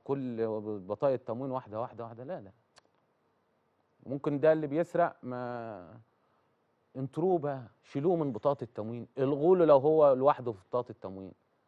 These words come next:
ولكن برضه هو مسؤول، مسؤول عن أسرة، حتى ولو مجرم، ولو مجرم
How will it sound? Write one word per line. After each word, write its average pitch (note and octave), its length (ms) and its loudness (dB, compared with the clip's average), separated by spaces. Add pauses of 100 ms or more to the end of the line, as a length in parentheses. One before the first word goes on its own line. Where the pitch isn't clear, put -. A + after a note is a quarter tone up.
(400)
ولكن C3+ 420 0
برضه C#3+ 300 4
هو A#2+ 460 0
مسؤول، G#2+ 680 -6 (720)
مسؤول A2 380 -4
عن F2+ 220 -6
أسرة، - 240 -16 (500)
حتى - 320 -4
ولو D#3+ 300 0
مجرم، G2 420 -10 (640)
ولو B2 320 -4
مجرم G#2 500 -10